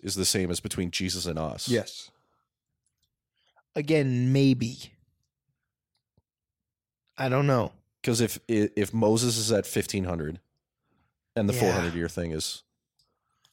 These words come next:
Speaker 3: It's legit.
Speaker 2: And
Speaker 1: It's
Speaker 2: the earth
Speaker 1: legit.
Speaker 2: is only six thousand years old, right,
Speaker 1: No, no,
Speaker 2: Josh?
Speaker 1: no, no, no, no, no, no,
Speaker 2: That's
Speaker 1: no,
Speaker 2: what this
Speaker 1: no,
Speaker 2: means.
Speaker 1: no, no, no, no, no,
Speaker 2: That's
Speaker 1: no,
Speaker 2: what
Speaker 1: no,
Speaker 2: this
Speaker 1: no,
Speaker 2: means.
Speaker 1: no, no, no, no.
Speaker 3: I counted.
Speaker 1: And the,
Speaker 2: Are you
Speaker 1: um,
Speaker 2: saying it's not?
Speaker 3: I used my
Speaker 1: they found a
Speaker 3: fingers.
Speaker 1: plaque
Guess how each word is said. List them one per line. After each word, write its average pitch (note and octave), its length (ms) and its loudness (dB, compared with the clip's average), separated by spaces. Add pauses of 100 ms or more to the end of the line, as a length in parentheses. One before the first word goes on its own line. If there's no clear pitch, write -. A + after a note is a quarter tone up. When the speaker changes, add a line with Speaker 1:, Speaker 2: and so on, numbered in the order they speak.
Speaker 3:
It's - 160 -16
legit. A2 480 -14
Speaker 2:
And A#2+ 140 -2
Speaker 1:
It's A2 100 0
Speaker 2:
the G#2 80 2
earth A2 60 2
Speaker 1:
legit. - 140 0
Speaker 2:
is A2 120 -6
only G2+ 160 -4
six - 240 -10
thousand G2 280 -6
years F#2+ 160 -8
old, F#2+ 220 -6
right, F2+ 100 -6
Speaker 1:
No, A#2+ 140 4
no, A#2+ 140 2
Speaker 2:
Josh? A2 60 2
Speaker 1:
no, A2 40 2
no, G#2+ 140 2
no, G2+ 180 0
no, F#2+ 60 -2
no, F2+ 280 -4
no, F2 100 -6
Speaker 2:
That's E2+ 120 -4
Speaker 1:
no, - 60 -4
Speaker 2:
what A2+ 60 -6
this - 100 -8
Speaker 1:
no, - 60 -8
Speaker 2:
means. G2+ 120 -4
Speaker 1:
no, B2 100 4
no, C#3 120 4
no, C#3 120 4
no, C3+ 120 4
no, B2+ 120 4
Speaker 2:
That's A#2+ 60 2
Speaker 1:
no, A#2 60 4
Speaker 2:
what A2 80 2
Speaker 1:
no, A2 40 2
Speaker 2:
this G#2+ 60 2
Speaker 1:
no, G#2 60 2
Speaker 2:
means. G#2 220 2
Speaker 1:
no, G2 40 0
no, F#2+ 140 0
no, F#2+ 100 -2
no. F2 80 -2
Speaker 3:
I A2+ 160 -2
counted. B2 440 0
Speaker 1:
And C3 260 4
the, B2 160 0
Speaker 2:
Are C3 40 6
you A#2+ 140 8
Speaker 1:
um, A2 140 6
Speaker 2:
saying C3 240 4
it's A2+ 180 -4
not? G2+ 120 2
Speaker 3:
I E3+ 120 6
used E3+ 320 2
my B2 140 0
Speaker 1:
they A#2+ 180 4
found C#3+ 260 6
a C#3 60 8
Speaker 3:
fingers. - 160 -2
Speaker 1:
plaque A2 520 -2